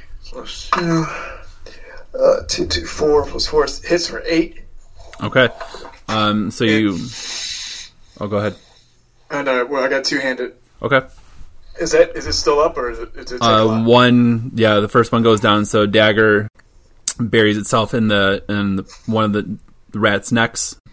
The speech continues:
Speaker 1: Okay.
Speaker 2: and it, it goes down.
Speaker 1: All right,
Speaker 2: Um,
Speaker 1: and
Speaker 2: but if you
Speaker 1: two-handed, so we're gonna go, uh, two-handed fighting
Speaker 2: Yep.
Speaker 1: means we're going back to the crossbow for our
Speaker 2: Mm-hmm.
Speaker 1: second shot.
Speaker 2: Yep.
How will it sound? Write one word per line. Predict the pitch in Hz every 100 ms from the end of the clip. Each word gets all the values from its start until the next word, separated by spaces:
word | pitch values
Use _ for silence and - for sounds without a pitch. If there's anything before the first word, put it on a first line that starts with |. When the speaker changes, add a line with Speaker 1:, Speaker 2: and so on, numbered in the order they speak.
| -
Speaker 1:
Okay. | - -
Speaker 2:
and | 101
it, | 95 -
it | -
goes | 101 98
down. | - 87 - - - - - - - -
Speaker 1:
All | -
right, | 139
Speaker 2:
Um, | 139
Speaker 1:
and | 101
Speaker 2:
but | 104
if | 113
you |
Speaker 1:
two-handed, | 110 113 -
so | -
we're | 131
gonna | 135 131
go, | 127 127 127 120 127 117 110
uh, | - - - - - - -
two-handed | 185 180 165
fighting | 160 156 - - - -
Speaker 2:
Yep. | 117
Speaker 1:
means | -
we're | 131
going | 139 131
back | 147 147
to | 147
the |
crossbow | 143 151 135 131 131 131 - -
for | - 113
our | 151
Speaker 2:
Mm-hmm. | -
Speaker 1:
second | 131 123
shot. | - 127 - - - - - -
Speaker 2:
Yep. | 117 -